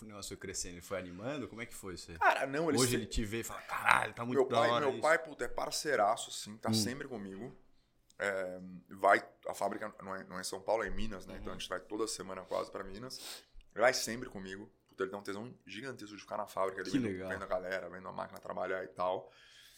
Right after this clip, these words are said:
Speaker 2: Me ajuda a resolver bucha, quando a bucha é grande.
Speaker 1: Uhum.
Speaker 2: É, mas dia a dia ele não gosta, assim, não é, não é uma coisa que,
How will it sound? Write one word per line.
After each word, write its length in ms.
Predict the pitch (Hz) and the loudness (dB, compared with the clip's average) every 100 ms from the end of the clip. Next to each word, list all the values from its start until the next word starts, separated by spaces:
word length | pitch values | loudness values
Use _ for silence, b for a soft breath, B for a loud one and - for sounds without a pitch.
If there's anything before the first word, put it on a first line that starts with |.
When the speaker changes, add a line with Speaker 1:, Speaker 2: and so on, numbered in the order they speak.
| B B B _ _ - - _ _ | B B B _ _ -20 -20 _ _
Speaker 2:
Me 120 | 110 95 | 0 0
ajuda 220 | 98 107 | 2 0
a 20 | |
resolver 240 | 101 95 | -2 -2
bucha, 380 | 95 98 104 120 139 - | -4 -4 -6 -4 -6 -12
quando 140 | - 92 | -8 -6
a 40 | |
bucha 240 | 95 - | -4 -4
é 60 | 92 | -2
grande. 320 | 95 90 107 139 | -2 -4 -8 -10
Speaker 1:
Uhum. 300 | 101 98 104 - _ _ - | -12 -14 -18 -20 _ _ -4
Speaker 2:
É, 640 | 90 90 90 90 90 92 - | -2 -2 -2 -2 -2 -4 -4
mas 140 | 151 | -4
dia 80 | 147 | -2
a 40 | |
dia 100 | 123 | -2
ele 100 | 127 | -4
não 180 | 147 160 | -6 -4
gosta, 300 | 101 95 - | -4 -4 -8
assim, 160 | - 92 | -10 -8
não 200 | 104 104 | -4 -4
é, 160 | 101 - | -4 -8
não 140 | 101 | -8
é 40 | 98 | -8
uma 120 | 101 | -4
coisa 180 | 101 | -6
que, 80 | - | -6